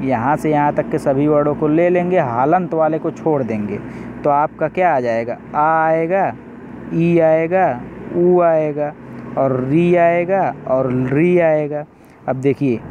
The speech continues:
आ है कि नहीं? है। ई है कि नहीं? है। ऊ है कि नहीं? ऊ है। ए नहीं है। तो यही आपका डी ऑप्शन सही होगा कि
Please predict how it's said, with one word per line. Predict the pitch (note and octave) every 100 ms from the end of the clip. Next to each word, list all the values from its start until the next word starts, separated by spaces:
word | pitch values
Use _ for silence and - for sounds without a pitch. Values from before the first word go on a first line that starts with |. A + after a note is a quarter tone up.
| G2+ G#2+
आ | - D#3+ D#3+
है | E3 D#3
कि |
नहीं? | D#3+ D#3 F3+ A3 - A#2+
है। | A#2+ A#2+ A#2 B2+ E3+
ई | F3 E3
है | E3
कि | D#3+
नहीं? | D#3+ E3+ F#3+
है। | E3 C3 A#2+ A2+ - -
ऊ | D#3+ D#3+
है | E3+
कि | E3
नहीं? | D#3+ E3+ F#3 C#3
ऊ | C#3+ C3+
है। | B2 A2 - - C3+ D#3+
ए | F3 G3 - C#3
नहीं | C3 A#2 A2+ G#2
है। | G#2+
तो | A#2
यही | C3+ C3 C#3+
आपका | C#3+ B2+ C#3
डी | C3 C#3 C#3
ऑप्शन | B2+ - F3 G3+ - - - - -
सही | C3+ D#3
होगा | D#3 C#3 D3+
कि | D#3+ E3+